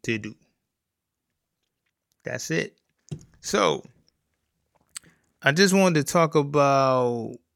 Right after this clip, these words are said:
um, I guess the first thing I wanna talk about is just the, the perspective of a forty-year-old producer. It's,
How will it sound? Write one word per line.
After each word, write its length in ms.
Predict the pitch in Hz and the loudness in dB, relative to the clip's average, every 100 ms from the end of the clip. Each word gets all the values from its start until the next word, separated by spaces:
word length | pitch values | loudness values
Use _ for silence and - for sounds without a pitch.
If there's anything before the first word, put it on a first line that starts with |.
| _ _ _ - | _ _ _ -4
um, 640 | 123 120 117 113 110 110 - | 0 2 2 0 -2 -6 -4
I 80 | 120 | 0
guess 220 | 123 170 | 2 2
the 100 | - | 0
first 380 | 113 - 156 156 | -10 -8 -8 -8
thing 160 | 127 120 | -10 -10
I 40 | |
wanna 300 | 113 110 110 | -10 -12 -12
talk 260 | 104 110 110 | -12 -12 -10
about 380 | 107 110 113 - | -12 -12 -12 -8
is 200 | 117 120 | -8 -4
just 380 | 151 147 120 | -4 -4 -8
the, 460 | 117 113 110 107 107 - _ _ _ _ _ _ _ 120 | -6 -4 -4 -6 -12 -20 _ _ _ _ _ _ _ -6
the 120 | 120 | -6
perspective 1160 | - 120 - - 82 - - 107 107 - - _ _ _ _ _ _ - | -4 -10 -10 -6 -6 -4 -6 -6 -8 -18 -20 _ _ _ _ _ _ -6
of 140 | 123 | -6
a 100 | 117 | -6
forty-year-old 1080 | - - 131 123 113 117 113 110 110 113 - | -8 -6 -4 -4 -6 -6 -6 -8 -10 -12 -14
producer. 640 | 110 110 110 104 - - - _ _ _ _ _ _ _ _ _ | -14 -10 -10 -12 -16 -20 -20 _ _ _ _ _ _ _ _ _
It's, 220 | 117 107 | -12 -12